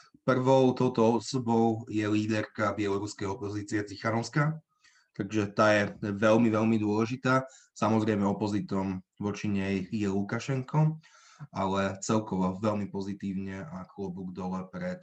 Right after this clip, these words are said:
neutíchajúcimi protestami v Bielorusku. V tejto krajine treba držať palce a treba si spomenúť na to, že nášmu disentu, nášmu undergroundu, e, v minulom storočí za bolševika Západ pomáhal, takže je našou,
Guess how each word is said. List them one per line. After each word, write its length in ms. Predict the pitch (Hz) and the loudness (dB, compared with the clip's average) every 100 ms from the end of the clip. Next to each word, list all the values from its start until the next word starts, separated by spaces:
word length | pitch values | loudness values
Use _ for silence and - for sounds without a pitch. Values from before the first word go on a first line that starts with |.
| - | -12
neutíchajúcimi 920 | 107 104 101 104 - 95 92 - 92 - | -8 -8 -8 -10 -10 -12 -12 -12 -12 -12
protestami 640 | 92 82 98 - 92 92 | -14 -12 -14 -12 -10 -10
v 140 | 98 | -10
Bielorusku. 400 | 95 95 95 - _ _ _ - _ | -8 -8 -12 -16 _ _ _ -20 _
V 100 | 101 | -8
tejto 140 | 101 98 | -8 -8
krajine 640 | 104 101 101 98 98 92 - - | -4 -2 -2 -4 -6 -8 -14 -10
treba 260 | 101 104 | -6 -6
držať 320 | 101 101 107 | -6 -6 -6
palce 540 | - 98 98 - 123 120 - - _ - | -4 -4 -4 -6 -8 -10 -18 -20 _ -16
a 20 | - | -6
treba 240 | 104 104 | -4 -4
si 160 | 101 104 | -6 -8
spomenúť 480 | - 101 98 98 | -6 -4 -2 -4
na 180 | 95 95 92 - | -4 -6 -8 -8
to, 260 | 95 92 110 101 | -8 -8 -10 -10
že 100 | 95 | -6
nášmu 460 | 98 101 - 110 | -4 -4 -4 -6
disentu, 580 | 98 92 98 92 95 95 92 | -6 -8 -10 -10 -12 -12 -12
nášmu 340 | 101 98 - 95 | -8 -8 -8 -10
undergroundu, 880 | 95 95 87 95 90 90 92 90 | -8 -10 -12 -10 -10 -8 -10 -10
e, 20 | - - - _ _ | -12 -20 -20 _ _
v 320 | 87 90 90 95 | -10 -6 -6 -4
minulom 320 | 110 110 95 | -2 -2 -4
storočí 540 | - 101 98 95 95 | -8 -8 -8 -8 -8
za 100 | 95 | -6
bolševika 800 | 87 92 90 101 92 90 92 92 | -6 -6 -6 -8 -8 -8 -8 -6
Západ 340 | 92 92 95 | -6 -8 -10
pomáhal, 460 | - 98 92 92 90 | -10 -8 -6 -6 -8
takže 400 | 95 92 95 90 _ | -12 -10 -10 -10 _
je 80 | 95 | -10
našou, 480 | 90 90 101 95 95 | -10 -8 -8 -8 -10